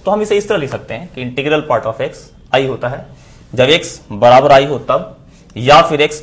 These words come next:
आई से आई प्लस वन के बीच हो तब। तुम इसे एक लाइन में ये और ये डायग्राम याद रख लो, पूरी रिजल्ट हो जाएगी ये। अब थोड़ा सा इसे expand करो और graph की ओर बढ़ो।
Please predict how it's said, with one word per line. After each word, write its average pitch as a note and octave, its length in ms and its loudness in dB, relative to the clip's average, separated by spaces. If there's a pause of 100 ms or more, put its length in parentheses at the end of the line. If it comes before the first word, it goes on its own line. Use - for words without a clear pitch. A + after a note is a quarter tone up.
आई C3 140 2
से C3 140 -4
आई B2 140 2
प्लस B2 240 -8
वन C#3+ 140 -10
के D#3 100 -10
बीच A#2 220 -12
हो G#2 100 -10
तब। - 280 -8 (280)
तुम E3+ 100 -6
इसे E3 300 -6
एक E3+ 200 -2
लाइन E3+ 180 2
में D#3+ 100 -4
ये D3 240 -4
और C3+ 200 -6
ये C3 100 -4
डायग्राम B2+ 360 -2
याद C3 180 -2
रख C#3 180 -6
लो, F#3+ 80 -8
पूरी D3 240 -8
रिजल्ट A#2 300 -6
हो G#2+ 60 -8
जाएगी F#2+ 240 -10
ये। G2+ 220 -16 (520)
अब F3 160 0
थोड़ा G#3+ 100 6
सा A3+ 100 2
इसे A3 180 2
expand F#3 440 -2
करो G3+ 100 0
और F3 120 0
graph C3 280 0
की C#3 60 -6
ओर B2+ 60 -6
बढ़ो। G2+ 280 -10